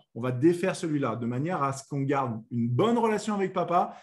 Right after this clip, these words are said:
mais cette vieille histoire-là, faut la faire péter parce que ça,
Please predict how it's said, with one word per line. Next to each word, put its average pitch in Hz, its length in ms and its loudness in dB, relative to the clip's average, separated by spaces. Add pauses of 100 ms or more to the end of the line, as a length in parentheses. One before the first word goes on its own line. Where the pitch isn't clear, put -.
(160)
mais 135 100 -2
cette 139 180 -2
vieille 165 400 4
histoire-là, 180 600 0
faut - 120 -6
la 127 120 -2
faire 160 180 -6
péter 143 240 -2
parce 160 220 -4
que 127 60 -6
ça, 165 300 -2